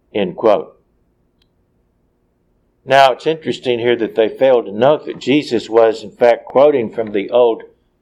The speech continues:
Testament law that they said we don't have to obey, Jesus was quoting from that Old Testament law when he made that statement. The context is shown in the following,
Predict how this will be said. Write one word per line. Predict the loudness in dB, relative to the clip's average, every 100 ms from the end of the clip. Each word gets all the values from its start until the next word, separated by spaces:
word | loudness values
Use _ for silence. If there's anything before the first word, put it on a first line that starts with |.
| _
Testament | 0 0 0 -6 -6 -8 _
law | -10 0 2 4 2 -2 -8 _ _ _ _ _ _ -14
that | -8 0
they | 0
said | 2 -2 0
we | -2
don't | 2 2 2
have | 2 2 0
to | -4 -2 -2 -4 _ _ _ _
obey, | -2 0 4 4 4 -2 -10 _ _ _ _ _ _ _ _ _ _
Jesus | -2 -2 -2 -6 -6
was | -10
quoting | -2 2 2 2 -6 -2
from | -2 0
that | 0 0 0
Old | 0 0 -2
Testament | 0 0 0 -10 -10 -2
law | 2 4 2 0
when | -4
he | -4
made | -2 -2 0
that | 0 0
statement. | -2 0 0 0 -8 -12 _ _ _ _ _ _ _ _ _ _ _ _ _ _
The | -16
context | -2 0 0 0 0 0 -2
is | -14
shown | -4 0 0
in | -2 -6
the |
following, | -4 2 2 2 0 -6 -12